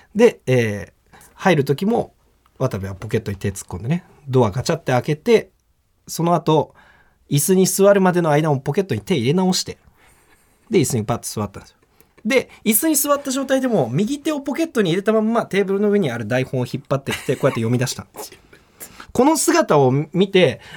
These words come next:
僕は、もうポケットに手を入れるっていうのも、なんかちょっとやからっぽいというか、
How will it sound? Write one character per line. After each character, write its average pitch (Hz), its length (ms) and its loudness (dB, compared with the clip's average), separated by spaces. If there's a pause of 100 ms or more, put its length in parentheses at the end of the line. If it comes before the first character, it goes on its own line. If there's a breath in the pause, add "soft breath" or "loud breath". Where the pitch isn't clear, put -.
(140 loud breath)
僕 170 240 -2
は、 285 400 2
も 190 140 4
う 147 60 0
ポ 202 140 0
ケ 440 120 4
ッ 508 80 2
ト 466 100 4
に 170 100 0
手 220 120 4
を 175 140 6
入 127 100 2
れ 165 100 4
る 233 60 2
っ 247 40 0
て - 160 -2
い 135 60 4
う 113 60 0
の 110 80 -2
も、 139 260 0
な 143 140 0
ん 247 40 -2
か - 100 -2
ち - 100 2
ょ 247 40 4
っ 233 40 -6
と - 80 -2
や 113 160 -2
か 214 120 0
ら 226 80 2
っ 233 80 -6
ぽ 254 140 2
い 190 100 4
と 123 200 0
い 127 120 2
う 196 140 2
か、 113 460 -4